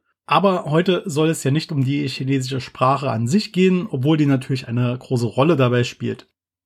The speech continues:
Es geht hier um die Schriftzeichen selbst, die Hanzi, und die Kunst, diese zu Papier zu bringen. Denn die Kalligraphie, die Schufa, gilt heute als eine der Künste und das war auch schon vor fast zweitausend Jahren so.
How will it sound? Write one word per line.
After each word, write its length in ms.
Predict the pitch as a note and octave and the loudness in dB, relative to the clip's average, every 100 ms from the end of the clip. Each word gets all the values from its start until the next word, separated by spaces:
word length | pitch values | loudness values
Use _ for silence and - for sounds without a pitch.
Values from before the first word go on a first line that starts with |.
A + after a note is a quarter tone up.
| _ | _
Es 240 | F#3 G#3+ - | 2 2 2
geht 180 | F3 E3 | 0 0
hier 320 | F3+ F3 F3 | 0 0 0
um 200 | D3+ D#3 | 0 0
die 260 | D3+ D3+ - | 0 -2 -8
Schriftzeichen 920 | - D3+ - - A#2+ A#2 G#2 G#2+ A#2+ | -6 -6 -6 -6 -4 -4 -4 -8 -4
selbst, 560 | A#2+ D3+ G3+ - - | 0 2 0 -4 -6
die 120 | G#2+ | -6
Hanzi, 480 | A2 B2 F3 - A3 A#3+ _ _ _ - | -2 0 0 2 0 0 _ _ _ 0
und 220 | G3 G3+ | 2 2
die 80 | E3 | 0
Kunst, 420 | D#3 D#3+ - - | 2 0 -2 -6
diese 300 | C3+ C3 C3 | -2 -2 -4
zu 240 | - C3 | -6 -8
Papier 480 | B2+ B2+ - - D3+ | -6 -8 -4 -2 -2
zu 160 | C#3 A#2+ | -2 -6
bringen. 380 | - A#2 - _ _ | -8 -12 -12 _ _
Denn 240 | D3 F#3+ F#3+ | 2 4 2
die 120 | E3 | -2
Kalligraphie, 920 | D3 C#3+ C3+ B2 B2 - F#3 A3 A3 _ | -4 -4 -4 -6 -4 0 2 2 0 _
die 100 | C3+ | -2
Schufa, 680 | B2 - A#3 - B2+ C3 D#3 D#3 - | 0 2 0 0 0 2 0 -4 -2
gilt 400 | C#3+ D3 - - | 0 0 -4 -2
heute 260 | C#3+ F#3+ D#3 | 0 2 0
als 160 | C#3+ | 0
eine 240 | C#3+ C#3+ B2 | -2 -2 -2
der 120 | G#2+ | -4
Künste 580 | - F#3 A3 - F#3+ F#3+ - - - | 0 2 2 2 0 0 -12 -20 0
und 320 | G3 A3+ F#3+ | 2 2 2
das 240 | D#3+ - | 0 2
war 80 | D3 | 0
auch 120 | D#3+ | 0
schon 220 | D#3 E3 D#3 | 0 -4 -4
vor 160 | D3+ | -6
fast 320 | - D3+ - | -4 -4 -4
zweitausend 640 | - A#2 C3+ C3+ C#3 B2+ A2 | -6 -2 -2 0 2 2 2
Jahren 320 | A2 C#3+ B2 | 4 4 2
so. 240 | G2+ G#2 | -2 -10